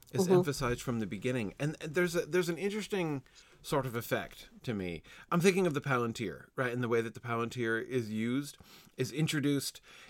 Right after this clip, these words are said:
Speaker 1: in that first conversation with Gandalf, right?
Speaker 2: Yeah.
Speaker 1: Where Saruman, for some reason, takes
Speaker 2: Mm-hmm.
Speaker 1: Gandalf in and is like, "I wanna show you my shiny ball that I communicate with Sauron," you know,
Speaker 2: Right.
Speaker 1: uh, uh,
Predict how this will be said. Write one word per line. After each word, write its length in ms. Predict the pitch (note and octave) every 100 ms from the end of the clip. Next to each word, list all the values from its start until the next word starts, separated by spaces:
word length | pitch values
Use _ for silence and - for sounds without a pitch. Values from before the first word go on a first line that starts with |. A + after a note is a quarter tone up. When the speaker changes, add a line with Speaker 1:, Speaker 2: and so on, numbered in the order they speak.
| -
Speaker 1:
in 200 | F3 F3+
that 200 | E3+ E3
first 380 | - E3+ E3 -
conversation 800 | E3 D3+ C3+ B2+ C#3 C3 C3 B2
with 180 | A2+ -
Gandalf, 580 | A2+ G#2 D#2+ - - - _
right? 280 | B2+ A#2 A2+
Speaker 2:
Yeah. 140 | A#3
Speaker 1:
Where 220 | C3 A#2 A2+
Saruman, 640 | - - C#3+ D3 C3+ B2
for 140 | B2+
some 300 | - D#3+ E3+
reason, 640 | D#3+ B2+ G#2 F#2+ G2 A2+ - - - -
takes 300 | D3 C3+ A#2
Speaker 2:
Mm-hmm. 260 | C3 B2 A#2
Speaker 1:
Gandalf 180 | A#2 B2+
in 200 | A#2 A2+
and 120 | A2
is 160 | G#2+ A2
like, 420 | A2 G#2+ - - _ - _ _ _ _ -
"I 100 | A2+
wanna 360 | A#2 A2 G2 F2 -
show 300 | - C3 A2
you 200 | A2 G#2
my 280 | G2 F#2+ F#2 - - - - -
shiny 420 | - A#2+ A2 G#2+
ball 260 | G#2+ G#2+ G2
that 120 | F#2+
I 40 |
communicate 500 | F#2 G#2+ G2+ A2 F2
with 100 | F#2
Sauron," 640 | - G2+ G2 D#2+ E2 E2 -
you 180 | A2+ G2+
know, 180 | F#2 F2+
Speaker 2:
Right. 240 | F3 A#2
Speaker 1:
uh, 200 | F#2 F2 -
uh, 240 | F#2